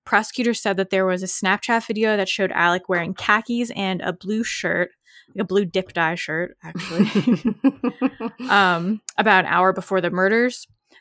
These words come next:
When he spoke to police following the murders, he had a white shirt, white t-shirt and shorts on.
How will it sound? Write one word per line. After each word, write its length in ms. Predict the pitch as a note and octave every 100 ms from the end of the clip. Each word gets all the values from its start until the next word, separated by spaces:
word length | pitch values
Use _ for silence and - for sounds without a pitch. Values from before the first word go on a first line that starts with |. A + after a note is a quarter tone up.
| _
When 200 | G3 G#3
he 160 | G3+ A3
spoke 220 | A3 G#3
to 100 | -
police 260 | - F#3+
following 400 | - - A3 B3
the 60 | A#3
murders, 380 | G3 F#3 F#3 F#3
he 80 | F#3+
had 260 | F#3 F3 -
a 80 | F3
white 300 | E3 F#3 F3+
shirt, 440 | - F3+ E3+ E3+ - _ _
white 260 | - A3+ A3+
t-shirt 380 | - F#3+ F#3 -
and 100 | -
shorts 320 | - D#3 -
on. 280 | G2+ G3+